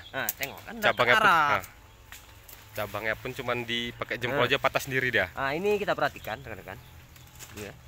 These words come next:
Speaker 1: Biar lebih mendetil. Namanya ki-, di sini kita sama-sama belajar. Ini ya. Ini kita tengok ya.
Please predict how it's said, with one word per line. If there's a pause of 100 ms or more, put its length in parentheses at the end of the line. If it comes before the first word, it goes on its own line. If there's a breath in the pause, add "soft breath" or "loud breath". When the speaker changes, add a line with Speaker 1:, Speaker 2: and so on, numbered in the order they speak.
(680)
Speaker 1:
Biar
lebih
mendetil. (680)
Namanya
ki-,
di
sini
kita
sama-sama
belajar. (2500)
Ini
ya. (1300)
Ini
kita
tengok
ya.